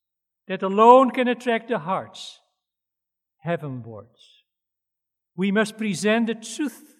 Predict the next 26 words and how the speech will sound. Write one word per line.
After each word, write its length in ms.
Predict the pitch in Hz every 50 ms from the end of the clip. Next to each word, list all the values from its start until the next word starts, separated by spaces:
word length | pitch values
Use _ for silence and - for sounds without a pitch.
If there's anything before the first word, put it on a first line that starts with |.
| _ _ _ _ _ _ _ _ _ _ _
as 180 | 190 190 170 160
it's 140 | 165 147 156
in 180 | 175 165 139
Jesus. 720 | 110 131 139 120 110 101 107 120 _ _ _ _ _ _ _ _ _ _ _ _ _ _ _ _ _ _ _ _ _ _ _ _ _ _ _ _ _ _
Uplift 720 | - 220 226 226 - - - - 185 180 175 - - _ _
the 60 | - _
cross. 560 | _ _ - 107 - _ _ _ _ _ _ _ _ _ _ _ _ _ _ _ _ _
Jesus 260 | 165 175 175 160 156
says, 180 | - 165 156 -
"If 160 | 165 156 143 _ _
I 280 | - 262 302 311 320 311
be 160 | 302 302 277
lifted 340 | 285 285 277 - - 240 254
up, 200 | 233 180 - - - _ _ _ _ _ _ _ _ _ _ _ _ _ _ _ _ _ _ _ _
I 340 | 202 208 208 208 208 202 185 156
will 220 | 165 190 185 175 165
draw." 480 | 143 135 160 180 160 143 117 98 - _ _ _ _ _
And 140 | - 214 214
if 120 | 233 226 220
Christ 260 | 247 233 226 - -
is 80 | 190
not 320 | 165 202 262 320 320 311 294
lifted 300 | 269 262 - 285 208 262
up, 220 | 254 262 247 - - - - -
you 140 | 208 220 214
can 260 | - 208 185 160